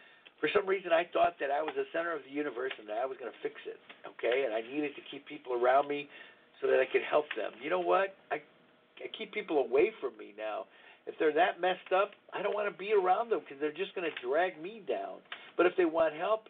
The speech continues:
I'm there to help out. And there are people that are worthy of help. And I'm gonna tell you something. I met a wonderful family of Mexican people. They were Mexican. Mexican family. They came to this country, and they're living in a basement of a house with, uh, three kids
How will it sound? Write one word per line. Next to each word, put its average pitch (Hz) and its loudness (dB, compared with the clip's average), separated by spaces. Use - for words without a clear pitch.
I'm 135 -8
there 139 -2
to 139 -2
help 135 -2
out. 110 0
And 156 -4
there 226 4
are 214 0
people 214 -4
that 139 0
are 139 4
worthy 143 4
of 117 2
help. 110 0
And 123 -6
I'm 170 -2
gonna 185 -4
tell 175 0
you 160 -2
something. 110 -6
I 110 -10
met 147 2
a 135 4
wonderful 220 0
family 151 -4
of 131 4
Mexican 180 -2
people. 120 -10
They 135 -6
were 123 -6
Mexican. - -14
Mexican 214 -2
family. 160 -2
They 415 6
came 262 -10
to 240 -4
this 202 2
country, 165 0
and 165 -4
they're 165 0
living 233 -2
in 202 0
a 156 0
basement 185 2
of 160 4
a 139 4
house 131 -4
with, 131 -2
uh, 117 0
three 196 2
kids 151 4